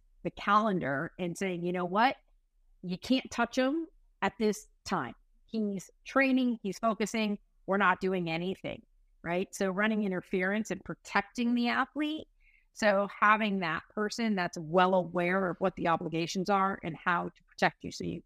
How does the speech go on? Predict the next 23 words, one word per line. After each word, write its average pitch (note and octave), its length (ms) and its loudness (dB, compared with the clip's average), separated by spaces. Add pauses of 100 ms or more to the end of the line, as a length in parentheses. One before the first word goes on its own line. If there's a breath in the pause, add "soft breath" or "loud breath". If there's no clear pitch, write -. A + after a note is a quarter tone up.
can E3+ 280 0 (380)
work F#3 380 0 (320)
on E3+ 240 2
your D#3+ 140 0
business E3+ 580 -4
or D#3+ 160 -4
in D#3+ 120 -2
your F#3+ 120 2
business, A#3 560 -2
right? F#3+ 380 0 (560 soft breath)
Um, G#3+ 720 6 (1120)
and A#3 300 2
then E4 360 4 (180)
I A#3 200 4 (200)
think A3 380 0 (520)
the G#3+ 220 -4 (120)
other A#3 340 2
thing G#3 280 -2
I G#3 120 -6
think A3 240 -4
is G3+ 180 0
really F#3 320 2
important F3 640 -2